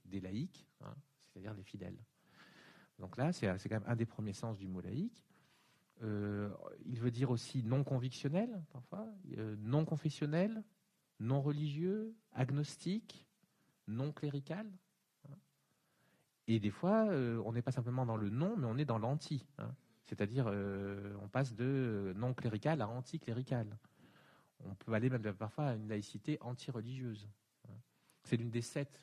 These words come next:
repérées par Jean Bobéro. Euh, pour certains, euh, il y a même un, on peut mettre un signe égal entre laïque et agnostique, voire entre laïque et athée.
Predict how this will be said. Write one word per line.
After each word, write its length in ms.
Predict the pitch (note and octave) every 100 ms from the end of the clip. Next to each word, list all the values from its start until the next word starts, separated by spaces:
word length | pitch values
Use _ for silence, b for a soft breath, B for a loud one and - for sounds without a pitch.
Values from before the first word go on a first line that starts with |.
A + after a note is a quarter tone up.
| -
repérées 380 | G#2+ G#2+ G#2+ A#2
par 140 | G2+
Jean 140 | G2+ G#2
Bobéro. 400 | G2+ G#2 F#2+ G#2 _ _ - A2+ _ B B B B B B B B B -
Euh, 260 | G#2 G#2 F#2+
pour 140 | - B2
certains, 560 | A#2 G#2 E3 G3+ A3+
euh, 200 | F#3+ G2+
il 60 | G#2
y 60 | G#2
a 40 |
même 220 | B2 C3+
un, 920 | A#2+ G#2+ G#2+ G#2+ G#2 G#2 G#2 G2+ G2 G2+
on 40 |
peut 120 | G#2+
mettre 160 | A2 -
un 40 |
signe 200 | G#2 A#2
égal 200 | G#2+ D3+
entre 220 | C#3 -
laïque 480 | G#2 G#2+ C3 F3+ - -
et 180 | A2 A#2
agnostique, 720 | G#2+ A#2 - - B2+ - - _ b b b b _
voire 340 | G2 B2 D#3+ C#3
entre 220 | A2 G#2+
laïque 380 | G#2+ A#2 D#3+ B2
et 120 | G#2+
athée. 380 | A#2 - G#2+